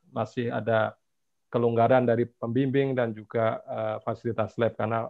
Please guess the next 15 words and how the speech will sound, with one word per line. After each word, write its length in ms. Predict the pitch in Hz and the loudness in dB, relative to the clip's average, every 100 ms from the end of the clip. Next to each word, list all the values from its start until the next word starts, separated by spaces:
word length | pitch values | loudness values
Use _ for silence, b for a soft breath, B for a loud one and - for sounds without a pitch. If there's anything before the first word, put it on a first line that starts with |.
| - | -8
fasilitas 440 | 123 104 - 107 | -8 -8 -8 -6
lab 120 | 139 110 | -6 -6
juga 220 | 113 110 104 | -4 -2 -2
tidak 240 | 113 120 - | -4 -8 -10
terbatas, 560 | 101 110 107 104 - | -4 -2 -2 -4 -6
artinya 480 | - 104 110 117 113 | -10 -8 -4 -4 -2
ada 160 | 107 101 | -4 -6
keterbatasan 640 | 110 101 107 113 107 107 | -8 -6 -4 -4 -4 -6
juga 320 | 104 120 120 | -2 -2 -2
sampai 240 | 117 107 110 | -6 -8 -8
batas 320 | 107 101 101 | -6 -8 -10
tertentu, 560 | 120 117 107 135 123 - _ _ _ _ _ | -10 -8 -2 0 0 -6 _ _ _ _ _
udah 240 | 117 107 | -6 -6
terlalu 240 | 104 110 101 | -2 -4 -2
banyak 400 | 107 107 120 | -2 0 0